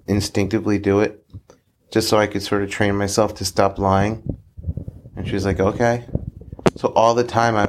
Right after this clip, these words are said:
I would, like, say things and I'd be like, "Okay, that was a lie just now. What I just said was a lie." And then she'd be like, "So what's the truth?" And I'd be like, "That." And she'd be like, "Okay."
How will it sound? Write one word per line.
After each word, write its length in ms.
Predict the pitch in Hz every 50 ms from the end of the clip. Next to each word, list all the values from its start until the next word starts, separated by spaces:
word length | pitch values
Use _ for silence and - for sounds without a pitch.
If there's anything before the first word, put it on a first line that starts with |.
| -
I 120 | - - 104
would, 140 | 104 104 -
like, 200 | 104 104 101 -
say 180 | - 110 107
things 240 | 110 117 117 107 101
and 80 | 107 101
I'd 60 | 95
be 80 | 104
like, 120 | 104 107 104
"Okay, 260 | - 104 - - 110
that 200 | 101 101 104 101
was 120 | 101 95
a 60 | 98 98
lie 420 | 98 101 101 95 92 92 92 - -
just 240 | - 101 92 - -
now. 340 | 98 98 92 95 92 - _ -
What 160 | - - 101
I 80 | 101
just 200 | 101 101 98 95
said 160 | - 92 92 95
was 140 | 95 95 95
a 60 | 98
lie." 320 | 98 95 98 95 87 90 - - - - - - - - - - - - - - - - _ _ - - - - - -
And 120 | 98 104
then 160 | 101 101 98
she'd 120 | 95 - 98
be 60 | 101
like, 180 | 101 98 98
"So 140 | - - 104
what's 200 | 95 101 98 98 -
the 120 | 101 101
truth?" 320 | 95 - 147 139 120 -
And 80 | 92 92
I'd 80 | 95 92
be 60 | 92
like, 160 | 95 95 87
"That." 240 | 110 110 104 95 90
And 100 | 92 -
she'd 120 | - -
be 60 | 98
like, 140 | 98 98 -
"Okay." 380 | 117 131 127 - 117 117 120